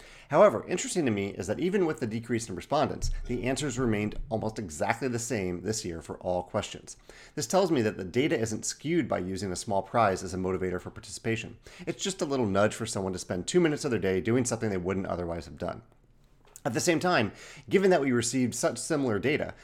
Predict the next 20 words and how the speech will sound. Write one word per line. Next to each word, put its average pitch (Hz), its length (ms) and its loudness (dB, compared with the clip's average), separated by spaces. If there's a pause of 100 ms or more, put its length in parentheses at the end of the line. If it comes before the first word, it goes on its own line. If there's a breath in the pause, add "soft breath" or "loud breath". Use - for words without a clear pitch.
(100)
perhaps 196 320 -2
sixteen 160 360 -2
hundred 139 300 0
or 92 60 -4
so 110 140 -2
respondents 95 540 -2
are 98 140 -2
enough 139 260 0
for - 80 -6
us 95 120 -4
to 95 120 -10
gauge 120 360 -2
the 107 100 -6
preferences 90 600 -8
of 95 100 -8
our 90 100 -4
forty-five 117 640 2
thousand 87 420 -6
newsletter 85 400 -8
subscribers. - 680 -8